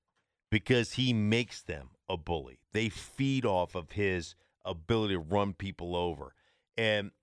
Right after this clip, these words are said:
let me tell you, they got a couple bullies up front on their offensive line, too. Roger Saffold's one of the most remarkable players I watch. So, like, I, I, I just,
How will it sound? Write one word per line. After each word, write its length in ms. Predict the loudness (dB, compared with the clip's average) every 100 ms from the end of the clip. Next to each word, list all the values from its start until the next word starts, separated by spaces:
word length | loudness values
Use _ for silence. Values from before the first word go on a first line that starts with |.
| _ _ -12
let 60 |
me 80 | -6
tell 160 | 0 0
you, 80 | 2
they 100 | 2
got 160 | 0
a 40 | 0
couple 280 | 0 0
bullies 380 | 0 4 4 4
up 140 | 0 0
front 260 | 2 2
on 80 | 2
their 160 | 0 2
offensive 440 | 0 -2 -10 -8
line, 360 | -6 -6 -8 -8
too. 160 | -6
Roger 320 | 0 0 0 -4
Saffold's 580 | -6 -4 -4 -6 -10
one 120 | -6 -4
of 40 |
the 60 | -4
most 240 | -6 -6
remarkable 520 | -6 -4 -4 -6 -14
players 340 | -10 -6 -6 -6
I 100 | -8
watch. 560 | -8 -8 -8 -12 -18 _ _ _ -10
So, 440 | -2 0 0 0
like, 160 | -2 -2
I, 180 | -4 -6 -8 -4
I, 140 | -4 -4 -6
I 100 | -4
just, 320 | -4 -6 -8